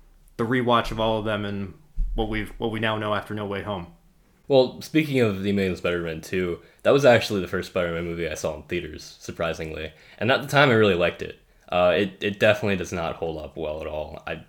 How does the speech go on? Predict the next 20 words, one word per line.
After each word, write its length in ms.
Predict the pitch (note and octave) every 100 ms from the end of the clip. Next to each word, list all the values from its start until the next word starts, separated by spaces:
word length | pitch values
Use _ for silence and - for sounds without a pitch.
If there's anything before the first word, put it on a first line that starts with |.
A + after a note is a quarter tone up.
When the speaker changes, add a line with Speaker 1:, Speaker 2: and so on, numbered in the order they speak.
| - -
Speaker 2:
I 80 |
do 180 | F2+ F#2+ F2+
think 240 | E2+ E2
it 80 | E2+
is 120 | E2
the 80 | E2
worst, 340 | E2 E2 -
and 140 | E2 D#2
most 200 | D#2 -
people 200 | F2 -
tend 220 | - E2
to 100 | D#2+
agree, 380 | D#2 D#2+ E2+ - _ -
out 100 | F2
of 60 | E2
all 140 | D#2
the 40 |
Spider-Man 380 | D#2 D#2+ E2 E2
movies. 380 | E2+ E2+ E2+ - _ _ _ -
But 340 | G2+ F#2 -